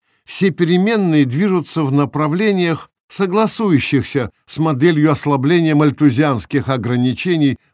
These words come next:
после демографического упадка. Работники получали выгоды, землевладельцы терпели убытки. Более того, цена на пшеницу, в отличие от локальных цен на вино и масло,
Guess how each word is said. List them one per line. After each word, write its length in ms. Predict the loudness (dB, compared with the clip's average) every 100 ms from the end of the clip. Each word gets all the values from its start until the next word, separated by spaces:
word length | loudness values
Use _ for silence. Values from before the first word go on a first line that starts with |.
| -4
после 320 | -2 2 2
демографического 1040 | 4 2 0 -2 -2 -2 -4 -10 -10 -10
упадка. 760 | -6 -6 -6 -8 -10 -14 -20 -20 _ _ _ _ _
Работники 680 | -4 -2 2 0 0 -4 -4
получали 580 | -4 -4 -4 -4 -4 -4
выгоды, 600 | -2 -2 -2 -2 -2 -6 _ _ _ -8
землевладельцы 1040 | 0 2 2 2 0 0 0 -2 -4 -8
терпели 560 | -4 -6 -4 -4 -4 -6
убытки. 640 | -8 -8 -8 -10 -20 -20 _ _
Более 420 | -6 0 2 2 0
того, 420 | -6 -8 -10 -16 _ _
цена 380 | -4 -2 0 0
на 140 | -2
пшеницу, 760 | -6 -6 -4 -2 -4 -8 -14 -16 _ _
в 100 | -8
отличие 500 | -8 -4 -4 -2 -6
от 100 | -6
локальных 560 | -6 -6 -4 -4 -4 -6
цен 300 | -6 -4 -2
на 60 | -2
вино 300 | -2 -2 0
и 80 |
масло, 480 | 0 -2 -6 -10 -12